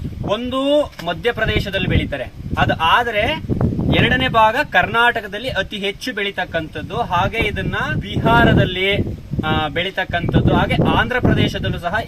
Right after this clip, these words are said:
ಈ ಜೋಳವನ್ನ ಬೆಳೀತಕ್ಕಂಥದ್ದು ಉಂಟು. ಬನ್ನಿ ಇವಾಗ ಈ ಜೋಳನ ಈ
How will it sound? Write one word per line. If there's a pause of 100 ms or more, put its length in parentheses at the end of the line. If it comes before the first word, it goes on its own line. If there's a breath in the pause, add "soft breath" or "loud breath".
ಈ (140)
ಜೋಳವನ್ನ (200)
ಬೆಳೀತಕ್ಕಂಥದ್ದು (640)
ಉಂಟು. (720)
ಬನ್ನಿ
ಇವಾಗ (420)
ಈ (140)
ಜೋಳನ (840)
ಈ